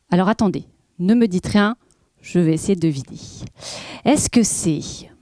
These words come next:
Paris, Bordeaux et Marseille ?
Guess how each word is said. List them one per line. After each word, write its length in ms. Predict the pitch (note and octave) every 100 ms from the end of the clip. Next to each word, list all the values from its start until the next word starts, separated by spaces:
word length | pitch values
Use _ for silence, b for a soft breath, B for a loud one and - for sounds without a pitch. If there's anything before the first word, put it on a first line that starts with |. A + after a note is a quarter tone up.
| D#4 _ _ _ - _ _ -
Paris, 600 | F#3+ F3 G3 A#3+ C4 -
Bordeaux 640 | D#3+ F#3 E3+ F3 G3+ G#3
et 340 | - F3+ F3+ E3+
Marseille ? 500 | D#3 - - D4+ -